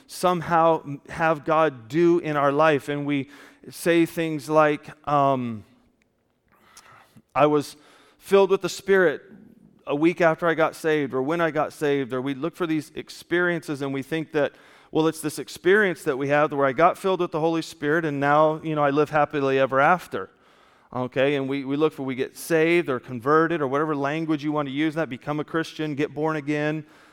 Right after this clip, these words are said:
That's, and then we say, "Well, then we receive the Holy Spirit and now we live out our Christian days." Okay? Well, a lot of that is the case,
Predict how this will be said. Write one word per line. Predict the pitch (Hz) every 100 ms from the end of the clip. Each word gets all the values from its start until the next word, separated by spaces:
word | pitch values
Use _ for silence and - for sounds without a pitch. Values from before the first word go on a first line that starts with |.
| _
That's, | - -
and | 151 143
then | 151
we | 151
say, | 139 156 151
"Well, | 139 151 143
then | 160 156
we | 156 143 135
receive | 123 131 - 156 147
the | 139
Holy | 156 151
Spirit | 143 - 156 151 156 -
and | 139 135
now | 139 143 147 139 - _ _ _ _
we | 147
live | 147 147
out | 151
our | 139 131
Christian | 156 139 - 131
days." | 135 170 131 95 - - _ _ _ _ 117
Okay? | 117 127 139 156 - - - _
Well, | 156 165 170 - - - - - _ _ _ _ -
a | 156
lot | 156 170 226
of | 175 160
that | 180 160 160
is | 180 190 160 -
the | - 131
case, | - 208 196 113 - - -